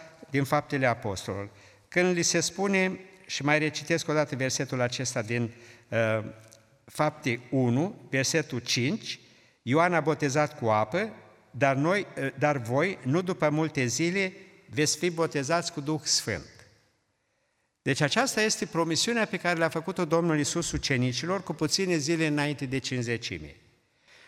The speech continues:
Și acum, în seara asta, ar vrea să vorbim despre această promisiune, că vom fi botezați cu Duhul Sfânt.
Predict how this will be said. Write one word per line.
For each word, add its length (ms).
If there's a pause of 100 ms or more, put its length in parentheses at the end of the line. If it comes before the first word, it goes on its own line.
(120)
Și 80
acum, 160
în 120
seara 280
asta, 180
ar 80
vrea 180
să 140
vorbim 380
despre 280
această 440
promisiune, 880 (800)
că 100
vom 200
fi 180
botezați 560
cu 60
Duhul 300
Sfânt. 380